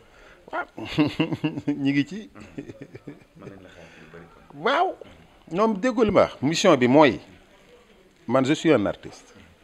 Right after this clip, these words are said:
Speaker 1: Wax naa la ko, je suis né artiste. Lu nit di def ci aar jàng naa ko ba mokkal ko.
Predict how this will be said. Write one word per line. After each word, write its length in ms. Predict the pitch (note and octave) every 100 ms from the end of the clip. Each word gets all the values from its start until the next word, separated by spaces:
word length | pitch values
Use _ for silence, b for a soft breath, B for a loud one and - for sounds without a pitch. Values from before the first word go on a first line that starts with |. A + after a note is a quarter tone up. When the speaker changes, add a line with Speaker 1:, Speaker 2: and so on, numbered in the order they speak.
| - F#2+
Speaker 1:
Wax 100 | B2
naa 160 | A2
la 80 | G2
ko, 120 | F2+ F#2+
je 80 |
suis 240 | A2+ D3+ C3
né 220 | B2 C#3 B2+
artiste. 560 | C3 - F#2+ - - F2 - - - _ _ - C#4 C4 B3+ _ _ _ _ G4 _ _ G3+ _ - _ _ _ F#3+ F#3+ G3+ G#3 G#3 _ _ _ _ - - - _ _ A#2
Lu 140 | C3
nit 100 | C#3+
di 80 | B2+
def 180 | B2 A#2
ci 60 | -
aar 160 | G#2+ G2+
jàng 200 | A2+ A#2
naa 120 | A2+ G2+
ko 60 | G#2
ba 0 | A2+
mokkal 200 | G#2 E2
ko. 80 | -